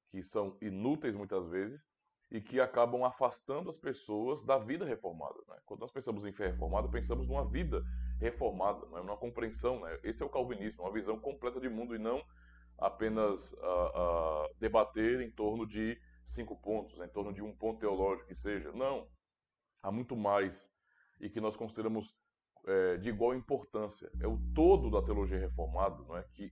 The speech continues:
que mostra a sua beleza e não partes isoladas, não cômodos, não é? Ou um cômodo isolado de uma casa. Não, é muito, muito mais do que isso. E o objetivo do canal é justamente esse, é trazer riqueza de conhecimento a respeito da fé reformada. Tanto é assim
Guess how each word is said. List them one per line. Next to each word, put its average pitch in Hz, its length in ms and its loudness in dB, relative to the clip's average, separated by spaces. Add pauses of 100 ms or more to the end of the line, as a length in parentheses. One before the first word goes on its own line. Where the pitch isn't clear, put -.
(100)
que 101 240 -6
mostra 107 420 2
a 104 40 -4
sua 101 180 -4
beleza 80 440 -6 (240)
e - 80 -10
não 101 240 -4
partes 101 460 0
isoladas, 95 560 -2 (360)
não 107 180 -8
cômodos, 110 520 -2
não 87 120 -8
é? 98 80 -8 (180)
Ou 98 100 -6
um 107 100 -4
cômodo 104 340 -4
isolado 98 240 0
de 95 60 -8
uma 107 140 -8
casa. 85 320 -2 (100)
Não, 107 280 -10 (100)
é 82 40 -14
muito, 107 420 -8
muito 107 160 -12
mais 107 160 2
do 101 60 -12
que 110 100 -2
isso. 90 240 -6 (480)
E 123 60 -6
o - 20 0
objetivo 127 280 0
do 139 80 -4
canal 135 200 4
é 135 40 4
justamente 131 420 -4
esse, 113 380 0
é 107 60 4
trazer 107 540 -2 (280)
riqueza 120 680 -2
de 120 80 -8
conhecimento 110 600 -8
a 101 40 -2
respeito 98 260 -6
da 98 60 -4
fé 107 160 2
reformada. 101 460 2
Tanto 190 280 0
é 120 80 10
assim 135 360 0